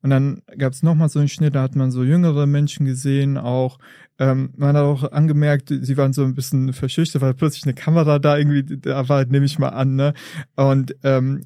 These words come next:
sie, sie haben sich aber auch vor die Kamera getraut und haben auch zumindest o-, ordentlich kommuniziert, was deren Anliegen ist. Und, ähm, fand ich nachvollziehbar. Also diese Bedarfe, die da sind,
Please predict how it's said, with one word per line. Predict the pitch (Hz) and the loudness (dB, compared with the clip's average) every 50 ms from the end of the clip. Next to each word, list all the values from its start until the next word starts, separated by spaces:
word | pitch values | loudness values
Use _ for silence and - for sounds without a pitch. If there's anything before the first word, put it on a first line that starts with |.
| _ | _
sie, | - 151 139 165 165 147 | -8 -4 -4 -2 -2 -2
sie | 143 151 160 156 | 0 2 2 2
haben | 180 196 | 2 0
sich | 170 - 170 - | 0 -2 -2 -2
aber | 160 147 147 151 143 | -2 0 0 0 2
auch | 143 143 135 | 0 0 -2
vor | - - 151 139 | -2 -2 -2 -2
die | 139 | -2
Kamera | - 151 143 139 135 135 127 | -2 -2 -2 0 0 -2 -2
getraut | 120 127 127 - - - 180 196 185 151 | -2 -4 -6 -8 -6 -2 0 0 2 2
und | 139 135 | 2 2
haben | 139 143 139 139 | 2 2 2 0
auch | 139 139 139 139 - - - - 135 120 98 - _ _ _ _ _ _ _ _ _ _ _ _ _ _ _ - - - - - 151 143 120 _ - 156 - | 0 -2 -4 -4 -6 -12 -20 -20 -20 -20 -20 -20 _ _ _ _ _ _ _ _ _ _ _ _ _ _ _ -18 -18 -16 -18 -18 -20 -20 -20 _ -20 -20 -10
zumindest | - - 160 156 156 147 123 - | -4 0 2 2 2 2 0 -2
o-, | - 87 - _ _ _ - | -6 -8 -10 _ _ _ 0
ordentlich | 135 156 180 175 156 - - 165 147 - - _ _ | 2 2 2 2 0 0 0 -2 -2 -2 -6 _ _
kommuniziert, | - - 147 147 147 143 139 - - - 208 160 147 | -4 0 2 2 2 2 0 -2 -2 -4 -2 -2 -2
was | 127 127 - | -4 -4 -4
deren | 143 131 - 139 131 127 127 | -6 -2 0 0 0 0 0
Anliegen | - 180 208 220 175 139 123 120 123 120 | 0 2 2 2 2 0 0 0 -2 -4
ist. | 117 117 117 - - - - - - - - - - - _ _ - | -4 -4 -6 -8 -10 -16 -18 -20 -20 -20 -20 -20 -20 -20 _ _ 0
Und, | 139 131 135 135 135 131 135 127 131 - - - | 2 2 4 4 2 2 0 -2 -4 -8 -6 -2
ähm, | 127 131 131 131 131 127 127 127 127 131 - - _ - - - - - - - 147 | 0 2 2 2 2 2 2 0 -2 -2 -4 -8 _ -16 -18 -16 -16 -14 -12 -10 -8
fand | 139 - 143 143 | -2 0 2 2
ich | 143 - | 2 2
nachvollziehbar. | 196 220 240 220 - - 151 127 - - - 120 117 113 123 120 117 | 0 0 -2 -2 0 0 0 0 -2 -4 -4 -4 -4 -2 -2 -2 -2
Also | 120 117 - 139 | -2 -2 -4 -2
diese | 131 147 131 135 135 135 | -2 -2 0 0 0 0
Bedarfe, | 127 131 135 131 120 - - 131 135 165 185 175 - - 151 | 0 0 -4 -4 -4 -2 -2 -2 0 0 -2 -2 -2 -4 -4
die | 139 151 143 127 | -2 -2 -4 -2
da | 131 131 143 180 190 180 | 0 0 0 0 -2 -4
sind, | - - 151 147 147 | -2 -2 -2 -2 -2